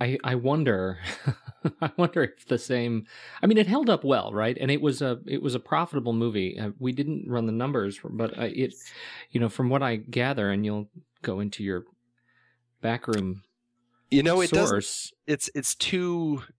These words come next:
Speaker 2: uh, old to have all of that info input. Um, I mean, it made twelve and a half million at the box office, which
Speaker 1: I
Speaker 2: at the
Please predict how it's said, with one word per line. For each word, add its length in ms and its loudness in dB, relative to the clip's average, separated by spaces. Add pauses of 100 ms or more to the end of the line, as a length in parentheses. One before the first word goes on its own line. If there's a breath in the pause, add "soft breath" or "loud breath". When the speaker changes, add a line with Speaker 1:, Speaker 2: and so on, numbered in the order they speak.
Speaker 2:
uh, 320 2
old 520 0
to 160 0
have 480 -2 (260)
all 340 2
of 180 -6
that 280 0
info 600 -4 (100)
input. 560 -4 (540 loud breath)
Um, 540 -2 (460)
I 60 6
mean, 140 4
it 100 2
made 460 2
twelve 280 0
and 80 -4
a 60 0
half 240 -2
million 320 -4
at 80 -12
the 60 -12
box 320 -6
office, 500 -6
which 220 2
Speaker 1:
I 20 -4
Speaker 2:
at 80 -12
the 80 -20